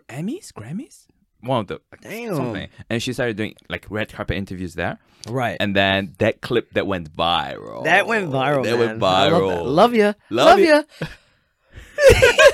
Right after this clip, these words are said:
Speaker 2: That was hilarious.
Speaker 1: And I think it's
Speaker 2: Jack's got riz, bro.
Speaker 1: Jack's got riz. He's, he seems so, like, relaxed.
Speaker 2: Yeah, man,
Speaker 1: Seems
Speaker 2: he
Speaker 1: so,
Speaker 2: is.
Speaker 1: so himself.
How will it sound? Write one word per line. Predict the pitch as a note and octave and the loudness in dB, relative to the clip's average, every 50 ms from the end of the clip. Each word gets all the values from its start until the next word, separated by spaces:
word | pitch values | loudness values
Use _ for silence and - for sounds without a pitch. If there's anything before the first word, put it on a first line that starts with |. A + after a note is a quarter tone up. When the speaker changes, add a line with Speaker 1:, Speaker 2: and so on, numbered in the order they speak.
| D5+ D#5 F5 B4+ - C5 D#5+ D#5+ - C#5+ C5 B4 - | 8 6 6 6 4 0 -2 -4 -4 -2 -2 0 2
Speaker 2:
That | B3+ A3 G3 | 2 2 2
was | A#3+ C4+ F4 | 2 0 0
hilarious. | F#4 F4 A#3+ A3 A3+ D4+ F4+ F4+ F4+ - - G#4 A4 A#4 A#4 A#4 A4+ G4+ D4 - | 0 -2 0 4 4 4 4 2 2 0 0 0 -2 -2 -2 0 0 0 0 0
Speaker 1:
And | - A3+ E3 D3 A#3 G#3+ | 0 0 2 0 0 0
I | - - | -2 -2
think | G3+ - C#4 D4 C#4 - - - _ _ _ _ _ _ _ _ _ _ _ _ _ _ _ - | -2 -4 -6 -12 -12 -14 -20 -20 _ _ _ _ _ _ _ _ _ _ _ _ _ _ _ -8
it's | - A2+ | -6 -4
Speaker 2:
Jack's | C3 D3 D#3+ - | -4 -6 -8 -8
got | - - - | -10 -10 -8
riz, | - A#2 C#3+ E3 D#3 | -6 -6 -6 -6 -6
bro. | C#3 - A#2+ C3+ E3 E3+ | -8 -10 -10 -10 -10 -12
Speaker 1:
Jack's | - - - B2+ D3 - - - | -12 -12 -12 -12 -12 -14 -16 -14
got | - - A#3 A#3+ - G#2 A2 | -12 -10 -10 -10 -10 -10 -10
riz. | D3+ G#3 G#3+ C#3+ G2+ - | -8 -8 -6 -8 -10 -10
He's, | - - A3 C4+ - - - _ | -14 -16 -14 -14 -16 -16 -20 _
he | - - A3 | -16 -14 -12
seems | A3+ - - D#4+ F4 D#4+ - | -12 -10 -10 -10 -10 -12 -12
so, | - - E3+ F#3+ A3+ | -14 -14 -14 -12 -12
like, | A#3+ A#3+ A#3 G3+ C3+ G#2 | -12 -10 -10 -10 -10 -10
relaxed. | G#2+ G2 E2+ E2+ E2 F2+ - D2+ - - _ - - - - - | -10 -10 -10 -12 -14 -16 -16 -16 -18 -20 _ -20 -20 -20 -16 -14
Speaker 2:
Yeah, | G2+ G#2+ A2 G#3+ | -12 -12 -10 -10
man, | - G#2 G#2+ - | -12 -12 -12 -10
Speaker 1:
Seems | D3+ G2+ F3+ G3 G#3+ | -10 -8 -8 -8 -6
Speaker 2:
he | - | -6
Speaker 1:
so, | - G#3+ | -6 -6
Speaker 2:
is. | G#3+ A3+ G3 - | -8 -8 -10 -10
Speaker 1:
so | - - E3+ F3+ | -10 -10 -8 -8
himself. | E3+ C3+ G#2 F#2 - - - F#2 A#2 C3+ G2+ D#2 - - - | -8 -8 -8 -10 -12 -12 -12 -12 -10 -10 -10 -12 -14 -18 -20